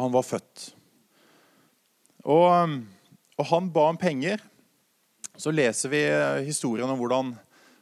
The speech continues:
hvordan han ser på Peter i håp om å få noe, og så sier Peter, «Se på oss.» Og det,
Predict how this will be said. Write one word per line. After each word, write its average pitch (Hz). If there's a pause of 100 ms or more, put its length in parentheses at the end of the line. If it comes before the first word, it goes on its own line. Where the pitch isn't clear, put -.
hvordan 127
han 127
ser 120
på -
Peter 127 (160)
i 131
håp 135
om 127
å -
få 107
noe, 143
og -
så 139
sier 139
Peter, 139 (1120)
«Se 175
på 233
oss.» - (1700)
Og -
det, 190